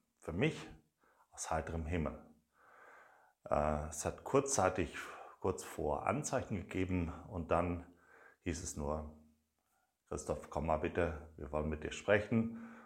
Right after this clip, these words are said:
Und man wurde mir eine Vertragsauflösung vorgelegt. Ja, was war passiert? Vielleicht kennst du das auch und vielleicht, äh, wirst es du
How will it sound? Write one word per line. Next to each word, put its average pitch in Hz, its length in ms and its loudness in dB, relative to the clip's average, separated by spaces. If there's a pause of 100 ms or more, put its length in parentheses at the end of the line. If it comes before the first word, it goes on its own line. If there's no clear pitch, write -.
Und 80 140 -2
man 76 180 4
wurde 78 400 2 (340)
mir 80 400 -8 (300)
eine 82 500 -2
Vertragsauflösung - 1160 -2 (440)
vorgelegt. - 680 0 (1120)
Ja, 113 300 12
was 101 220 6
war 113 140 8
passiert? - 560 -2 (320)
Vielleicht - 280 -2
kennst 92 260 2
du 92 60 0
das 85 160 0
auch 117 360 6
und 90 120 -2
vielleicht, - 480 2
äh, 87 600 4
wirst 90 160 -2
es - 140 -6
du 90 420 -4